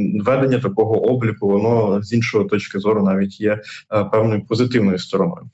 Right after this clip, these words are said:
А стосовно декларування, е, взагалі для всіх людей, воно, знову ж таки, потрібно в першу чергу, е, потрібно розуміти, чи у вас дійсно є якісь доходи, які,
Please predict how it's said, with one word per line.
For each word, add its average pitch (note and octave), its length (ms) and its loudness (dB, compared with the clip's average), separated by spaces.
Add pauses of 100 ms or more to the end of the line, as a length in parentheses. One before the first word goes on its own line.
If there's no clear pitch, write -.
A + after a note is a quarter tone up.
(260)
А A2 280 2
стосовно - 580 0
декларування, D3 1120 2
е, A#2 400 2
взагалі B2 640 2
для A2+ 140 2
всіх F#3 380 -2
людей, B2+ 500 2
воно, A#2+ 580 4
знову A#2+ 240 2
ж A#2+ 80 -4
таки, A#2+ 160 -2
потрібно B2+ 540 2
в A#2 120 -4
першу - 320 0
чергу, B2+ 540 2 (480)
е, G#2+ 760 2
потрібно B2 300 2
розуміти, A#2 880 2
чи - 240 2
у A2+ 120 2
вас A2+ 360 -2
дійсно A#2 260 0
є A2+ 180 2
якісь G#2+ 340 -4
доходи, E3 560 0
які, C3 680 0